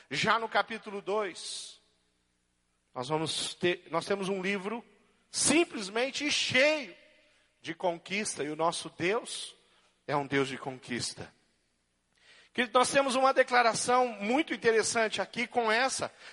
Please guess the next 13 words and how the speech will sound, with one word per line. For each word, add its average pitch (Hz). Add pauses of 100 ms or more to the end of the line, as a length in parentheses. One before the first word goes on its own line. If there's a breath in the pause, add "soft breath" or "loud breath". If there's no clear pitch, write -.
do 202
sol 269
que 233
para, 233
de 214
uma, 226
de 220
um 240
astro 220
que -
para, 190 (540 soft breath)
da 226
dimensão. 240